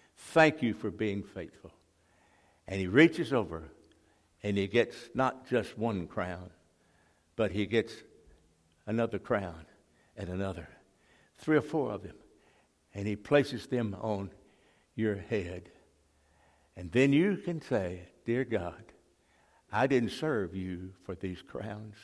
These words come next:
I served these because of, I served you because of what you did for me at Calvary." And you take those crowns off and cast them at his feet and bow in worship. So the message this morning is a message of encouragement.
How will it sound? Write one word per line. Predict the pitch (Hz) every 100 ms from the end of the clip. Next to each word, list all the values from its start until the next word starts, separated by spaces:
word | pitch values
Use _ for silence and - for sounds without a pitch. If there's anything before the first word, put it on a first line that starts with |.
| -
I | 101 98
served | - 123 110 98
these | 104 98
because | - 98 - 101 101
of, | 104 - - - - - -
I | 107
served | - 151 123 98
you | 123
because | 110 117 135 120 113
of | 110
what | 123
you | 127 127
did | 127 131
for | 135
me | 127 131
at | 135
Calvary." | 127 98 101 90 95 90 _ _ _ _ _
And | 87 95
you | 117
take | 120 135 120 -
those | 113 110
crowns | - 120 113 117
off | 104 92 87
and | 87 87
cast | 113 92 -
them | 90 85
at | 90 90
his | 82 -
feet | - 87 - - _ _ _ _
and | 95 85
bow | 95 92 85 82 -
in | 95 82
worship. | 90 82 - - _ _ _ _ _ _ _ _ _ _ _ _ _ _ _ _ _ -
So | - 127
the | 127
message | 156 - 160 -
this | - 135
morning | 139 131 127 117
is | 104
a | 117
message | 110 - 104
of | 104
encouragement. | 101 98 - 117 - 95 95